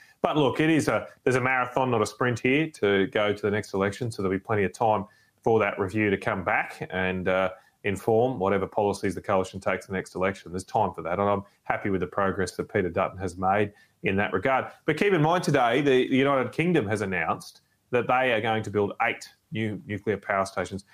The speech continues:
And they're not your small modular type. This is another thing I think we're getting tripped on here. We're all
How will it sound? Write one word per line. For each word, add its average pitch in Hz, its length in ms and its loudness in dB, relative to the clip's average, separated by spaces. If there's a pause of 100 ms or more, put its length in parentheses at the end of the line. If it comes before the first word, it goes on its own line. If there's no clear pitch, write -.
(140)
And 143 120 0
they're 156 60 2
not 180 180 0
your 156 60 0
small 151 220 2
modular 127 380 2
type. 85 240 -2
This 123 160 -2
is 117 100 -2
another 117 220 2
thing 113 180 -2
I 110 120 2
think 110 180 -4
we're 101 80 2
getting 98 180 0
tripped - 240 -4
on 98 160 -4
here. 98 180 -2
We're 104 160 4
all 113 220 2